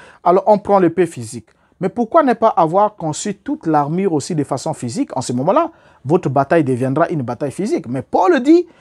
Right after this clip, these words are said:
nous n'avons pas à lutter contre la chair et le sang, mais contre les esprits mauvais.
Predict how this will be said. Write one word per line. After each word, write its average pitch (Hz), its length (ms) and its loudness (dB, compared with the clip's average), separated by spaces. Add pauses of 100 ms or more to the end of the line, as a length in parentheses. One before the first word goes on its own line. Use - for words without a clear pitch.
(200)
nous 208 100 -2
n'avons 233 220 2
pas 254 120 2
à 220 140 0
lutter 190 260 -2
contre 226 300 -6
la 170 120 0
chair 190 340 -2
et 190 80 0
le 160 140 2
sang, 214 280 -4 (260)
mais 120 100 -10
contre 190 320 -2
les 135 260 -2
esprits - 320 -4
mauvais. 143 300 -8